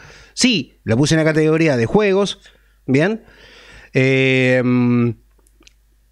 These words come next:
bien, y lo, o sea, está en la categoría de juegos, está en una lista de reproducción que se llama Jugando en Intel.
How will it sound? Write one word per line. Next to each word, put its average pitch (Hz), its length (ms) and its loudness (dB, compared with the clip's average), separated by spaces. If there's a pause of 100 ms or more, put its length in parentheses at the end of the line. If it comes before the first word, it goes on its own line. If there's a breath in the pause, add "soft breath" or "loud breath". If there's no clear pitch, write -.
(380)
bien, 180 460 0
y 151 100 -2
lo, 147 220 -2
o 139 240 0
sea, 139 180 0 (240)
está 180 260 0
en 135 80 -2
la 131 120 0
categoría 135 380 0
de 185 40 0
juegos, 208 460 -2
está 131 400 -2
en 120 260 -2
una 139 160 0
lista 156 220 0
de 147 60 0
reproducción 143 340 0
que 139 80 0
se - 60 -2
llama 135 140 0
Jugando 156 520 0
en 123 180 0
Intel. 165 520 -2